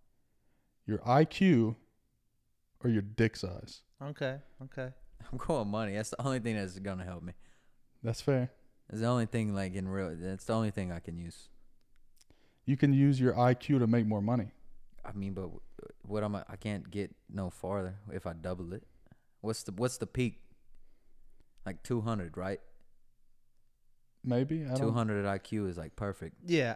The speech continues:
Speaker 2: I'm gonna
Speaker 3: So if
Speaker 2: go,
Speaker 3: you,
Speaker 2: uh,
Speaker 3: if you're, like, a hundred,
Speaker 2: Yeah.
Speaker 3: I feel like we're all over a hundred I Qs.
Speaker 2: I don't know what my I Q is,
Speaker 1: Yeah.
Speaker 2: and, uh,
Speaker 3: I would say so.
Speaker 2: I don't know what my I Q
Speaker 3: Maybe not
Speaker 2: is.
Speaker 3: you, 'cause you,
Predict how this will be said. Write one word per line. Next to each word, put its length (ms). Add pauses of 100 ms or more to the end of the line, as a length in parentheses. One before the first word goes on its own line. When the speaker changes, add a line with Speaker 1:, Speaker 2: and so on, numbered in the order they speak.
Speaker 2:
I'm 260
gonna 180
Speaker 3:
So 40
if 140
Speaker 2:
go, 360
Speaker 3:
you, 160
Speaker 2:
uh, 260
Speaker 3:
if 60
you're, 120
like, 180
a 100
hundred, 420 (440)
Speaker 2:
Yeah. 280 (300)
Speaker 3:
I 40
feel 160
like 140
we're 140
all 280
over 260
a 60
hundred 340
I 140
Qs. 440 (520)
Speaker 2:
I 100
don't 220
know 100
what 220
my 300
I 40
Q 320
is, 400
Speaker 1:
Yeah. 120
Speaker 2:
and, 140
uh, 240
Speaker 3:
I 40
would 120
say 260
so. 320 (640)
Speaker 2:
I 120
don't 140
know 100
what 120
my 260
I 20
Q 80
Speaker 3:
Maybe 220
not 140
Speaker 2:
is. 120
Speaker 3:
you, 100
'cause 240
you, 80